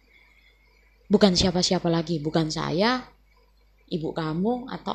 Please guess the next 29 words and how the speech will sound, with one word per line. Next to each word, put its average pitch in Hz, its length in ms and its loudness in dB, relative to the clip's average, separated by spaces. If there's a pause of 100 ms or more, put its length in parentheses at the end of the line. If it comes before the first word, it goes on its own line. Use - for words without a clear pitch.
orang 180 220 -4
lain. 190 320 2 (1120)
Jadi 285 320 4
istilahnya 233 480 -2
nggak 196 160 0
usah 175 240 -2
takut 175 400 -4
sih 185 160 -2
kalau 160 320 -2
misalnya 165 560 -2 (640)
kamu 196 560 -2
dibilang 160 480 -2
sombong 165 800 -2
atau 170 240 -10
kepedean. 143 800 -2 (720)
Intinya 156 480 -2 (240)
menurut 160 560 -6
saya 160 560 -10
sih 247 400 -2
kamu 185 320 -4
cuman 185 320 -4
perlu 175 240 -4
ngejawab 160 560 0 (1040)
kelebihan 175 480 4
dan 156 160 -2
kelemahan 165 400 0
kamu 160 320 -6
secara 180 480 -2
lea-, 165 400 -2